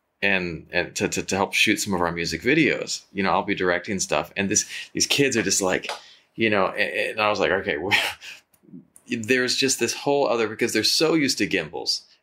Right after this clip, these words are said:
and they're so, so used to shooting digital that these, these, they're just running around all over the place. And I was like, "Where, what's your shot?" You know? I, and, and I mean, and that, like, that's one of my things. Like, what are you, what are you, what, what's your framing? What are you pulling? 'Cause, you know,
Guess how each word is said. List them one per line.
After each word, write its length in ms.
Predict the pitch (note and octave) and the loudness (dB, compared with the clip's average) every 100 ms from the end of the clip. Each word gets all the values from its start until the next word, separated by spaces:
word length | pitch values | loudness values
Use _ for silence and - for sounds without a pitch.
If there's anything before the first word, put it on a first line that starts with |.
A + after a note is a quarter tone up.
| _ | _
and 140 | F#2+ | -2
they're 80 | G2 | 0
so, 400 | - C#3 C#3+ - | 2 4 2 0
so 200 | - A#2+ | 0 2
used 320 | A#2+ A2+ - | 2 0 -4
to 80 | - | -4
shooting 380 | - F2+ E2+ E2 | -2 -2 -4 0
digital 440 | A#2+ C3+ A2+ E2+ | 0 2 2 0
that 220 | E2+ D#2+ | 0 -2
these, 260 | G#2+ F#2+ D#2+ | -2 -2 -4
these, 200 | G#2 G2 | -6 -6
they're 160 | - A2 | 0 0
just 180 | A2 F#2+ | 0 -4
running 460 | G#2+ C#3+ D3 B2+ | -4 -2 -2 -2
around 340 | B2 C#3+ C3+ G#2+ | -2 2 2 4
all 240 | F#2 G2+ | 2 4
over 140 | C#3+ A#2+ | 2 0
the 80 | |
place. 340 | F2+ F2+ C#2 - | -2 -2 -2 -2
And 80 | F2+ | -2
I 40 | |
was 120 | F#2+ | 0
like, 180 | F2 - _ - - _ _ _ _ | -2 -4 _ -20 -20 _ _ _ _
"Where, 220 | - G2 - | 0 0 2
what's 220 | G#2 G2+ | 0 2
your 60 | A#2+ | 2
shot?" 380 | - E3 - - _ _ _ _ _ - | 2 2 0 -4 _ _ _ _ _ 0
You 140 | G2+ | 2
know? 280 | F#2 G#2 G2+ _ | 4 2 -4 _
I, 120 | - | 0
and, 400 | G2 F2+ G#2 G2 | 2 2 2 0
and 200 | F2+ G#2 | 0 0
I 40 | G2+ | 2
mean, 180 | G2+ F#2+ | 2 0
and 220 | - G2+ | -2 0
that, 180 | G2 - | 0 0
like, 160 | G2 | 0
that's 220 | F#2+ F#2 - | 2 0 0
one 60 | |
of 40 | G2+ | 0
my 80 | F#2+ | 2
things. 220 | C#3+ A#2+ | 0 -2
Like, 120 | - | -4
what 300 | D#2 E2 G2 | 0 2 4
are 60 | A#2 | 2
you, 140 | A#2 | 0
what 240 | - G2 G#2 | -4 0 2
are 40 | |
you, 200 | B2+ C3 | 2 0
what, 220 | G2+ G#2 F#2+ | 2 0 0
what's 200 | - A2 | 0 2
your 80 | - | 2
framing? 480 | - C3+ B2 B2+ B2 | 2 0 2 -2 -2
What 120 | G#2+ | -2
are 40 | A2+ | -2
you 60 | |
pulling? 280 | G#2 C#3+ D3 | 0 0 2
'Cause, 120 | F#2 | 0
you 80 | A2 | 0
know, 80 | G#2+ | 0